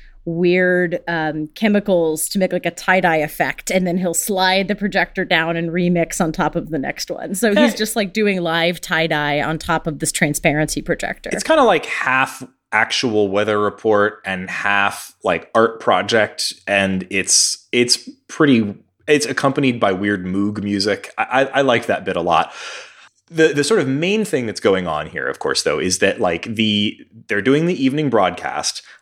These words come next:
Speaker 2: Um, you know, Emily, the sort of, uh, we've seen Emily before. Emily is one of the people who was playing, uh, Dungeons and Dragons or whatever in the, um, in the basement of Equus Oils and has shown up a few other times. For example, she was in, um,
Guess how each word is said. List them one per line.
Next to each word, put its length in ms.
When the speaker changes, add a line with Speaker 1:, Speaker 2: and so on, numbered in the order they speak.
Speaker 2:
Um, 300
you 80
know, 80
Emily, 580
the 240
sort 180
of, 460
uh, 260
we've 140
seen 180
Emily 220
before. 320
Emily 320
is 140
one 180
of 160
the 80
people 260
who 120
was 120
playing, 720
uh, 260
Dungeons 440
and 80
Dragons 540
or 160
whatever 500
in 280
the, 460
um, 520
in 120
the 80
basement 460
of 460
Equus 320
Oils 380
and 180
has 100
shown 220
up 100
a 60
few 240
other 220
times. 440
For 160
example, 480
she 160
was 140
in, 500
um, 480